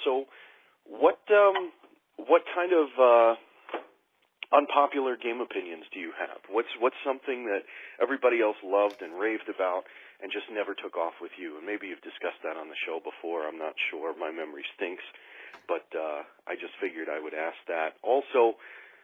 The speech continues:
man, love what you guys are doing. The interview was awesome.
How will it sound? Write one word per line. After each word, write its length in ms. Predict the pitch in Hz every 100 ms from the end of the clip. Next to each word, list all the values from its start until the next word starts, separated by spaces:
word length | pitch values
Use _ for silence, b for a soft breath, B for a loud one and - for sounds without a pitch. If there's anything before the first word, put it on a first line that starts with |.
| b _
man, 380 | 123 139 139 117
love 140 | 143 139
what 120 | 123
you 120 | 117
guys 160 | 110 104
are 140 | 101
doing. 300 | 120 123 120 - -
The 120 | 107
interview 580 | 113 123 110 123 127 127 - _ 87
was 120 | - -
awesome. 520 | 107 117 - 127 120